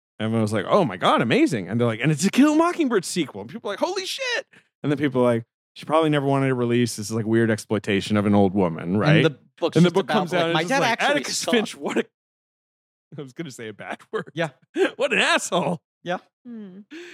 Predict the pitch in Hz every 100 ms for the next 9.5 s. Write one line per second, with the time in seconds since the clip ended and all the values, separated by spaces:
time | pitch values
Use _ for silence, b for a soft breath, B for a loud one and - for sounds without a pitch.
0 | B B B _ 139 175 - - 127 143
1 | 175 - 233 285 240 208 254 - 190 143
2 | - - 151 170 160 - 214 254 226 180
3 | 180 202 254 220 214 226 208 175 165 170
4 | 165 156 208 202 190 175 156 151 160 175
5 | 208 190 170 - - 254 - 285 - _
6 | 262 349 262 202 294 349 302 330 302 247
7 | 240 180 202 - 233 - - 220 - 196
8 | 170 208 147 156 147 139 - 156 - -
9 | 180 254 - 98 87